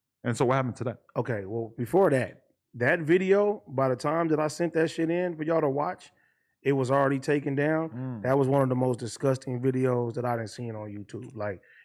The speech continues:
Speaker 2: it was no way, shape, or form funny. Like, that shit was, it was terrible. Like, the shit that they was making them, that little boy do.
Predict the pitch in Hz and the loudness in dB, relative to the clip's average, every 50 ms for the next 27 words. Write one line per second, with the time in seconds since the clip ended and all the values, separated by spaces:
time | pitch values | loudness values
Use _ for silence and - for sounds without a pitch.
0 | _ - 123 127 127 120 113 113 135 139 147 147 143 139 143 143 139 135 123 - | _ 0 2 2 4 4 2 2 4 4 6 6 6 6 6 6 4 2 2 0
1 | 139 139 135 123 127 110 - 139 139 135 135 131 117 - - - 143 139 135 135 | 0 0 0 0 -4 -4 -2 0 0 0 0 -2 -4 -6 -4 -2 -2 0 0 0
2 | 135 131 127 - _ _ _ _ _ _ - 120 117 110 104 98 107 123 131 127 | -2 -4 -6 -8 _ _ _ _ _ _ -4 -2 -2 -2 -2 -2 0 0 0 0
3 | 127 - 135 131 123 123 110 101 - 143 131 131 123 117 - 147 143 135 117 104 | 0 0 0 0 0 -2 -4 -8 -4 -2 0 0 0 0 0 2 2 2 2 -2
4 | 95 98 98 104 107 104 101 98 117 113 - - 147 147 139 139 139 139 127 117 | -6 -10 -12 -10 -8 -8 -8 -8 -8 -8 -4 -2 -2 0 2 4 2 2 2 2
5 | 135 139 131 - 131 131 127 123 120 123 131 127 131 131 127 120 117 123 127 123 | 0 -2 0 -2 -4 -4 -4 -6 -6 -4 -4 -2 -2 -2 -4 -4 -4 -4 -4 -4
6 | 117 113 120 117 110 | -4 -4 -6 -6 -6